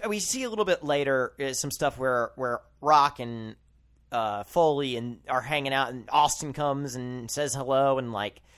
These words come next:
it seems like the circles that they run in, that you have sort of two different,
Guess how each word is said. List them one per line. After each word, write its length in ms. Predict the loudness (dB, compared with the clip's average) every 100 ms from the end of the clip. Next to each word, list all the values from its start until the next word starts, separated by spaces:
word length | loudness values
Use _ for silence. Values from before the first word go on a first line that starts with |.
| -20 _
it 180 | -4 -2
seems 320 | -2 -2 0
like 340 | 0 0 -2 -2
the 140 | 0
circles 640 | 2 2 2 2 0 0
that 160 | -2 0
they 140 | 0
run 340 | 2 4 4 2
in, 220 | -4 -4
that 120 | -4
you 140 | -2 2
have 340 | 6 6 4
sort 240 | -2 -4 -4
of 120 | -6
two 160 | -10
different, 680 | -6 -4 -4 -6 -8 -10 -16